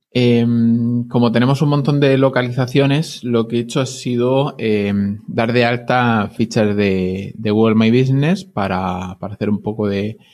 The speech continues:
de seo local y me he dado cuenta el jaleo que hay ahora mismo con el tema de las confirmaciones de, de fichas,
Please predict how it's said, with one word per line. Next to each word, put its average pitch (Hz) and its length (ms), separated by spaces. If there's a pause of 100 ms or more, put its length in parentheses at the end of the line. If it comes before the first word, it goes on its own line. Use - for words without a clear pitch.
(540)
de 131 280
seo 131 300
local 151 640 (420)
y 113 600
me 110 140
he - 20
dado 117 200
cuenta 117 460
el 107 220
jaleo 107 480
que 117 80
hay 117 120
ahora 110 260
mismo 127 440 (260)
con 120 120
el 107 100
tema 117 320
de 123 60
las 117 140
confirmaciones 107 880
de, 101 360
de 110 160
fichas, 139 560